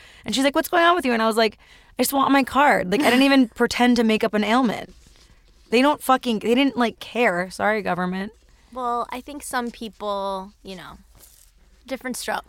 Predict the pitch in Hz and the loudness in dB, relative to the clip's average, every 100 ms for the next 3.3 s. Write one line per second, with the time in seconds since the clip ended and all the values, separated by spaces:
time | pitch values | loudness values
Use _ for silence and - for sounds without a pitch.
0 | - 214 196 180 185 185 180 170 175 180 | 0 2 4 2 2 0 -2 -2 -2 -2
1 | 185 170 170 - 175 165 170 170 165 170 | -4 -2 -2 -2 -4 -6 -4 -4 -4 -4
2 | 165 165 226 220 202 - 185 214 202 226 | -4 -4 -2 -2 0 0 0 -2 -4 -8
3 | - - | -10 -10